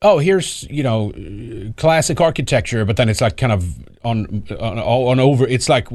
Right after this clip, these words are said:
you know, when some of these people get access to, like, you know, uh,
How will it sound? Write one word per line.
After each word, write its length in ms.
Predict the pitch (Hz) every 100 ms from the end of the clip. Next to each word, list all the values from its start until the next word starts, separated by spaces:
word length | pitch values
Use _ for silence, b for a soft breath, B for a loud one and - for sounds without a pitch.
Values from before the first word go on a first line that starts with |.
| 117
you 100 | 113
know, 100 | 110
when 200 | 95 110
some 160 | 101 127
of 60 |
these 120 | 117 104
people 180 | 110
get 120 | 101 107
access 300 | 104 - 104
to, 100 | 113
like, 320 | 92 - - - _ _ _ - - - - - _ _ _ -
you 80 | -
know, 140 | 90 69 -
uh, 240 | 92 87